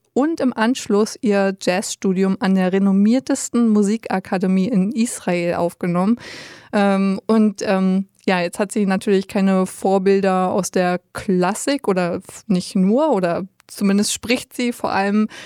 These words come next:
über ihre Vorbilder aus dem Bereich des Progressive Rock, was ich, äh, gerade bei einer Flötistin sehr interessant finde. Und, äh, Sassy hat halt entsprechend einen ganz eigenen Stil entwickelt, der sehr gut mit, ähm,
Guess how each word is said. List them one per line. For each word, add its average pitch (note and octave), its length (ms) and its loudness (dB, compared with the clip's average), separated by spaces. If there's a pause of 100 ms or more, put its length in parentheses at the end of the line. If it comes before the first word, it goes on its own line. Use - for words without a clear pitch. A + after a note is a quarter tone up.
über G3+ 200 0
ihre G3 160 0
Vorbilder G3 520 0
aus F#3 200 -4
dem F#3 240 0
Bereich F#3 340 -2
des - 220 -4
Progressive G3+ 680 -2 (220)
Rock, F3 260 -2 (380)
was F#3+ 200 -2
ich, F#3+ 220 -2
äh, F#3 140 -2
gerade F#3 420 -2
bei F3+ 260 -2
einer F3+ 220 -2
Flötistin F#3 800 -4
sehr F#3 180 0
interessant G3+ 540 -2
finde. F#3+ 400 -2 (880)
Und, G3 400 0
äh, F#3+ 220 2
Sassy B3+ 380 -2
hat C4+ 180 -2
halt A#3 160 -2
entsprechend G#3+ 640 -2
einen G3 240 2
ganz F#3+ 260 0 (100)
eigenen G3+ 580 0 (340)
Stil A#3+ 360 2
entwickelt, G3 800 0
der G3 220 2
sehr G3 240 0
gut A3 260 -2
mit, F#3+ 260 0
ähm, F3+ 400 -2